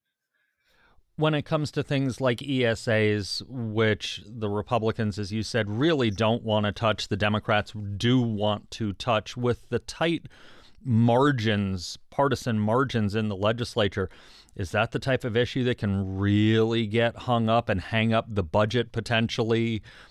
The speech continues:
And nobody wants to stay at the Capitol, especially in an election year, too long because there's no fundraising allowed and they can't really be out on the campaign trail.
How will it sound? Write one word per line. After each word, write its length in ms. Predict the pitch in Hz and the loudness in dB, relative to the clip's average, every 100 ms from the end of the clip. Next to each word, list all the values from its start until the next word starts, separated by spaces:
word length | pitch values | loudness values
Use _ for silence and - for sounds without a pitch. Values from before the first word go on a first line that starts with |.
| _ - | _ -4
And 280 | 107 101 101 | 0 2 4
nobody 320 | 135 139 127 | 4 2 2
wants 320 | 113 107 - | 2 0 -4
to 100 | - | -8
stay 560 | 104 - 107 104 101 101 | -8 0 2 2 2 0
at 160 | 110 - | -4 -6
the 80 | |
Capitol, 400 | 101 104 101 101 | -4 -2 -2 -2
especially 480 | 98 - 107 - 107 | -4 0 -2 0 -2
in 60 | 101 | 0
an 100 | 95 | -2
election 480 | 98 101 - 117 101 | 0 0 0 -2 2
year, 240 | 101 95 | 2 0
too 300 | - 139 113 | -2 -2 -2
long 560 | 101 127 107 92 92 90 _ - | 2 2 2 0 -4 -12 _ -12
because 320 | - 101 90 | -6 -4 -4
there's 200 | 101 95 | -6 -4
no 140 | 98 | -4
fundraising 580 | 87 160 135 117 95 107 | 0 0 2 0 0 -4
allowed 420 | 98 98 98 98 | -2 0 2 0
and 400 | 104 101 95 95 | -2 -4 -4 -6
they 80 | 98 | -8
can't 240 | - 104 | -4 -4
really 280 | 110 101 98 | -2 -2 -2
be 140 | 95 98 | -2 0
out 140 | 95 | 0
on 200 | 95 92 | -2 -6
the 60 | 92 | -8
campaign 460 | 113 98 101 95 | -6 -6 -6 -8
trail. 400 | - 143 127 92 | -2 0 2 0